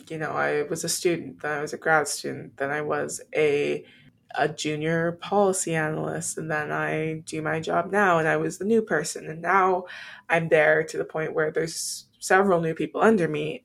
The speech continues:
and I'm able to give guidance, right, when that wasn't me year and a bit ago. And so I've always had a title, and now I'm just me,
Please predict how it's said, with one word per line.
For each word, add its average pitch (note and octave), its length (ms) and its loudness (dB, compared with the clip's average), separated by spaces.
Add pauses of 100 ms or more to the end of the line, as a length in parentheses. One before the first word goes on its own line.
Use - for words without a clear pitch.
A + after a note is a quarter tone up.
(100)
and D3+ 340 -6 (320)
I'm E3 160 4
able D#3+ 240 0
to - 120 -10
give D3 420 0 (320)
guidance, C3 720 0
right, C#3+ 240 2
when D3 340 -8 (120)
that D3+ 180 2
wasn't D#3+ 360 2
me D3 420 -8 (340)
year D3 240 -2
and D3 80 -4
a D3 60 -4
bit C#3 180 0
ago. C#3 460 -4 (1600)
And E3+ 120 -2
so G3+ 100 4
I've G3 100 4
always G#3 240 8
had G3 280 2
a F3+ 100 4
title, F3+ 360 -2
and D#3 180 -2
now E3 300 0
I'm D#3 220 -2
just - 600 -4 (1080)
me, E3 500 -2